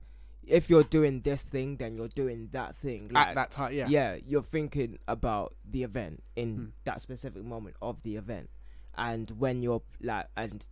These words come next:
Speaker 1: that is that. But when we're doing the podcast, like, I'm thinking about the podcast and then
Speaker 2: In the context of.
Speaker 1: Yeah. And then, um, outside of the podcast, I'm thinking about, well, I'm obviously thinking about the podcast still. <laughs> But, um,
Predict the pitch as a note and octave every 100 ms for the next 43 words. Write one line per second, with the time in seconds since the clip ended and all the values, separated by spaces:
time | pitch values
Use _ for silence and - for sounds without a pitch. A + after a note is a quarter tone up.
0 | - C3+ G#2+ A2+ A2+ A2+ - - - A2
1 | - - - - B2+ B2 A#2+ A2+ - C#3+
2 | - A2 F2+ F2+ D#2+ - - G#2+ C#3 A#2+
3 | G#2 - - A2+ - - - G#2+ F#2 E2+
4 | C#2 - B2+ A#2+ A#2+ A2+ - - G#2+ G#2+
5 | - - B2+ A2+ D2+ - - C#3 C3+ B2+
6 | A#2+ A2+ A2+ - A#2+ A#2 - C3+ B2+ A2
7 | A#2 - B2 - A#2 - A2 B2 A2+ A#2
8 | G2+ - G2+ G#2+ A2 A2 - G#2 G2+ G2+
9 | F#2 - A2 - F2 - - - G#2+ D#2+
10 | - D#3 F3+ - - D4+ - - A3 G3+
11 | F#3+ C#4+ D4 - - B2 D3+ A#2+ C#3 C#3+
12 | B2